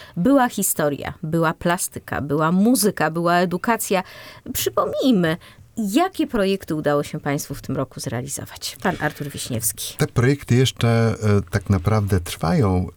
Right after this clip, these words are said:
Speaker 2: do końca listopada. E, chcę tu wspomnieć o takim, e, projekcie, który realizujemy od,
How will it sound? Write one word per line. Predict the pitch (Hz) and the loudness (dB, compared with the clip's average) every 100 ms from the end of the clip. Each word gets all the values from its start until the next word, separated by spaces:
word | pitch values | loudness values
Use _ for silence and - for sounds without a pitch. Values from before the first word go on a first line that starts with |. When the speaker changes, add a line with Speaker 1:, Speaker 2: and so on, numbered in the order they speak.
| 82 | -2
Speaker 2:
do | 82 82 | 0 0
końca | 85 98 92 87 - 85 82 85 85 | 0 2 2 2 2 4 4 4 2
listopada. | 82 - 82 127 147 113 85 85 - - - - - 98 | 0 0 -2 0 0 2 0 0 -8 -18 -18 -18 -6 2
E, | 92 92 90 | 4 4 2
chcę | - - 110 | -2 -4 0
tu | 113 | 0
wspomnieć | - - 104 98 90 - - - | 0 0 4 4 2 -2 -8 0
o | 95 | 0
takim, | 90 90 - 90 87 87 87 | 2 -2 2 4 4 4 4
e, | 87 87 87 85 | 4 4 2 0
projekcie, | - 92 95 92 - | 0 2 2 0 -4
który | 92 - 92 90 85 - | -4 0 2 2 0 0
realizujemy | 85 90 90 90 117 113 98 95 - - - | 2 4 4 4 4 6 4 2 -4 -20 -8
od, | 95 90 | 0 0